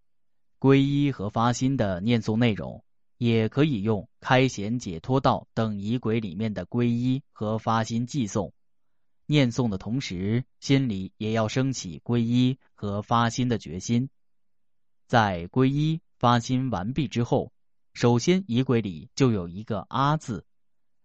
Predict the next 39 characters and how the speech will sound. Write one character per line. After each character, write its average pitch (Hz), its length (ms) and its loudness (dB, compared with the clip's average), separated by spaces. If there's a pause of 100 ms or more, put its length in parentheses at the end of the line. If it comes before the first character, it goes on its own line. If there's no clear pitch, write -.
(140)
阿 139 420 2
是 139 240 -2
什 92 180 -4
么 107 80 -4
意 120 160 2
思 95 140 -8
呢？ 64 160 -12 (480)
就 139 200 6
是 110 140 -4
表 82 260 -6
示 104 200 -8
空 131 340 -4
性。 131 240 -2 (1600)
显 104 300 -2
宗 131 360 2
和 101 180 -6
密 123 200 0
宗 113 260 -2
都 123 200 2
一 85 140 -10
样， 110 220 0 (560)
为 131 180 4
了 90 280 -2
断 123 260 2
除 113 200 -4
常 95 400 -8
见 131 260 0 (120)
和 110 160 -2
断 135 300 0
见， 95 280 -8 (540)
在 101 360 2
修 143 260 2
法 85 180 -8
的 - 80 -12
前 82 280 -12
面 131 380 0
和 120 180 -2
后 151 220 -2
面 90 260 -10